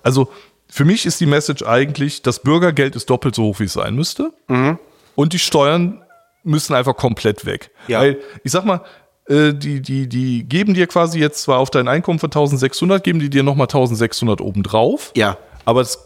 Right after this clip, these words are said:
Speaker 1: könnten sie ja auch sein lassen, indem sie einfach alle Steuern streichen, die dich ja belasten.
Speaker 2: Mhm.
Speaker 1: Also Stromsteuern, Einkommenssteuern,
Speaker 2: Mhm.
Speaker 1: äh, dies, das, bla, bla, bla. Also du zahlst ja, es, kannst du, kann man ja auf steuern sind raub punkt com kann man das ja nachsehen.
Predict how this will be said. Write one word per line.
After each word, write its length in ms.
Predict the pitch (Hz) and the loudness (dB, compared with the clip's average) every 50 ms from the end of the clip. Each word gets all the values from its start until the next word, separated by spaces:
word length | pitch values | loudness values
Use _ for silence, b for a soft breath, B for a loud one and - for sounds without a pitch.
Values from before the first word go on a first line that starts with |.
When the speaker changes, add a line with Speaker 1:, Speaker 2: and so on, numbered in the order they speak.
| _ _ _ - _ | _ _ _ -20 _
Speaker 1:
könnten 320 | - - 139 131 156 - 135 | -8 -6 -6 -6 -6 -6 -2
sie 80 | 120 127 | 0 2
ja 80 | 120 | 2
auch 100 | 107 110 104 | 2 0 0
sein 280 | 95 113 107 120 131 | 0 2 2 2 2
lassen, 280 | 131 135 139 - - 135 | 2 0 -2 -2 -2 0
indem 280 | 117 120 117 123 120 117 | 0 2 2 2 0 2
sie 120 | 117 120 | 2 2
einfach 220 | 107 113 107 117 104 | 2 2 0 0 2
alle 220 | 107 117 117 131 | 2 2 2 0
Steuern 380 | 120 - - 127 123 127 135 139 | -2 0 0 2 2 2 2 0
streichen, 480 | - - - 117 123 135 - 143 131 | -2 0 0 2 2 2 0 -2 -2
die 140 | 117 123 127 | 0 -2 -2
dich 180 | 120 127 123 - | -2 -2 0 0
ja 100 | 139 123 | 0 2
belasten. 720 | 123 131 127 135 135 123 - - - - 113 117 117 123 | 2 2 2 2 0 0 -4 -8 -8 -4 -2 0 0 0
Speaker 2:
Mhm. 60 | - | -2
Speaker 1:
Also 180 | 107 98 95 92 | -2 -2 -2 -4
Stromsteuern, 840 | - - - 127 120 110 - - 117 113 113 110 107 107 107 104 | -4 -2 -2 -2 -2 -2 -2 -2 0 2 4 4 2 2 0 0
Einkommenssteuern, 840 | - 113 113 - 117 104 101 - - - 107 104 104 101 101 104 104 104 | 0 0 0 0 0 0 0 -2 -2 0 2 4 4 4 2 2 2 0
Speaker 2:
Mhm. 40 | 104 | 0
Speaker 1:
äh, 260 | - 92 98 101 101 | 0 -2 -2 -2 -2
dies, 300 | 101 104 107 107 101 - | -2 -4 -4 -6 -4 -2
das, 200 | - 92 95 - | -2 -2 -2 -2
bla, 140 | - 92 90 | -2 -2 -2
bla, 140 | 87 90 85 | 0 0 0
bla. 160 | 76 87 87 | 0 -2 -2
Also 240 | - 107 101 107 - 120 135 B B B B B | -2 0 -2 -2 -4 -4 -10 B B B B B
du 80 | 104 | -10
zahlst 360 | 98 - - 127 135 143 - 143 | -4 0 2 2 2 2 0 -2
ja, 80 | 110 104 104 - - B B B B B - - - - 135 135 135 - - _ | -2 -2 -2 -6 -10 B B B B B -20 -20 -20 -20 -20 -20 -20 -20 -16 _
es, 200 | - 107 - - 107 104 - - 110 - | -14 -12 -12 -12 -14 -14 -14 -18 -16 -8
kannst 220 | - 127 127 123 | -6 -4 -4 -4
du, 60 | 127 110 - - - - - - | -6 -8 -8 -14 -14 -14 -8 -2
kann 140 | - 117 | 0 2
man 80 | 120 113 | 2 2
ja 40 | 107 | 2
auf 80 | 104 | 0
steuern 280 | - - - 117 120 120 | 0 0 0 2 2 2
sind 180 | 107 104 98 95 | 2 2 2 2
raub 140 | 107 113 - | 0 0 0
punkt 180 | - 127 101 - | 0 -2 -2 0
com 200 | - 139 160 170 | 2 2 2 2
kann 160 | - 165 156 | 2 2 2
man 80 | 151 143 | 2 0
das 140 | 135 123 | 0 -2
ja 100 | - 139 | -2 -2
nachsehen. 480 | 135 135 135 139 143 - - 123 120 120 | 0 2 2 2 0 0 0 2 2 4